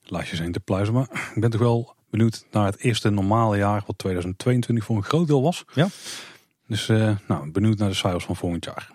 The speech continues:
Speaker 2: Hopelijk, eh, zijn ze weer sky high, maar net onder de vijf miljoen.
Speaker 1: <laughs> Nou ja, als het dan om het aantal bezoekers gaat, hè?
Speaker 2: Ja.
Speaker 1: Nou,
Speaker 2: Nou, dat
Speaker 1: laten we die discussie niet, niet weer hebben.
Speaker 2: Wel een mooi bruggetje, Paul, want, eh, <laughs>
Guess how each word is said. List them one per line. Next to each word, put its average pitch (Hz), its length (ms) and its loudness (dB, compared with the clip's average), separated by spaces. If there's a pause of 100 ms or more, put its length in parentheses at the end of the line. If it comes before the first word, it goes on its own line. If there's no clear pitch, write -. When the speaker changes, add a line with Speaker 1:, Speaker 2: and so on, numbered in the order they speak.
(120)
Speaker 2:
Hopelijk, - 400 -6
eh, 92 100 2
zijn 104 200 2
ze 101 60 0
weer 101 100 0
sky 143 300 2
high, 147 220 2
maar 117 160 0
net 131 180 0
onder 113 200 -4
de 104 80 -4
vijf 98 240 -2
miljoen. 78 240 -8 (200)
Speaker 1:
<laughs> - 140 -4 (1000)
Nou 123 160 6
ja, 113 120 4 (200)
als - 160 -10
het 95 100 2
dan 101 100 0
om 101 80 -4
het 95 100 -4
aantal 98 320 0 (320)
bezoekers - 840 -2
gaat, 82 340 -2
hè? 139 60 2
Speaker 2:
Ja. 131 80 0 (140)
Speaker 1:
Nou, - 260 -4 (140)
Speaker 2:
Nou, - 200 -2
dat 95 100 2
Speaker 1:
laten 101 160 0
we - 60 0
die 98 120 -2
discussie 92 380 -2
niet, 92 320 -2
niet 92 220 -6
weer 78 180 -8
hebben. 73 200 -12 (420)
Speaker 2:
Wel 196 140 2
een 170 60 4
mooi 95 140 4
bruggetje, 196 360 -2
Paul, 80 260 -2
want, 101 220 -2
eh, 92 140 2
<laughs> 113 60 -2